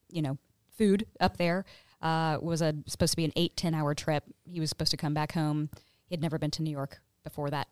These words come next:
moment. Uh, but it got him back home, and he ended up getting sick.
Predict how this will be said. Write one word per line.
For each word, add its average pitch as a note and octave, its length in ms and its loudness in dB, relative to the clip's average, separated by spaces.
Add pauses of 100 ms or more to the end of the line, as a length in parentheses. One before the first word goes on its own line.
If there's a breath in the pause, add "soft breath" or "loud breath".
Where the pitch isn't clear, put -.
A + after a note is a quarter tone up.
moment. - 380 -4 (320 loud breath)
Uh, F3 180 4
but F#3+ 120 4
it D#3 100 4
got G3 180 8
him F#3+ 140 6
back E3+ 220 0
home, D#3+ 360 4
and D#3+ 120 0
he D#3+ 100 2
ended D#3 160 2
up C#3 100 -2
getting D3 220 2
sick. - 340 -2